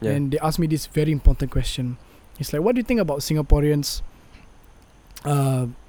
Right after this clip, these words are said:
Speaker 2: supporting each other's music?"
Speaker 1: Yeah.
Speaker 2: And I say it's very hard nowadays because everybody likes to shit on each other.
Speaker 1: Mm-mm.
Speaker 2: Like, why can we, we're a very small market.
Speaker 1: Yeah.
Speaker 2: I probably know this guy next door. Like, Lufil is, even though he's in Pasir Ris,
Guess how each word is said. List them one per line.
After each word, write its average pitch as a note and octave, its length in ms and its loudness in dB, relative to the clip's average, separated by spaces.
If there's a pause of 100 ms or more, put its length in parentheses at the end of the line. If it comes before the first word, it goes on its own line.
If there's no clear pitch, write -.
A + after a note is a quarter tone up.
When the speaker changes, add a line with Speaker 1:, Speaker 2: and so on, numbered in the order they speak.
(180)
Speaker 2:
supporting - 480 6
each - 100 -4
other's C3+ 160 -2
music?" C3 340 -4
Speaker 1:
Yeah. G#2 200 -4 (320)
Speaker 2:
And C#3 100 -4
I D3 60 0
say A3+ 160 0
it's E3 80 4
very A#3+ 240 6
hard A#3+ 160 2
nowadays F#3+ 400 2
because A3+ 200 0 (800)
everybody A#3+ 420 4
likes B3 200 2
to G3+ 80 2
shit - 200 -2
on D#3+ 120 0
each D3+ 80 -4
other. C3 240 -6 (320)
Speaker 1:
Mm-mm. G#2+ 240 -6 (340)
Speaker 2:
Like, G3 300 0
why B3+ 560 0 (160)
can G3+ 160 2
we, G#3+ 120 0
we're G3+ 80 6
a G#3 60 0
very D4 140 0
small B3+ 240 0
market. D#3 320 -6 (320)
Speaker 1:
Yeah. G#2+ 160 -4 (240)
Speaker 2:
I G3 100 -2
probably B3 300 2
know C4 140 4
this G#3 180 0
guy G#3 160 4
next F#3 240 0
door. B2+ 200 -2 (220)
Like, F3+ 180 0 (200)
Lufil B3 560 0
is, F#3 180 -6
even A3 200 0
though C4 80 0
he's G#3 120 -2
in E3+ 220 -2
Pasir D3+ 320 -2
Ris, - 320 -8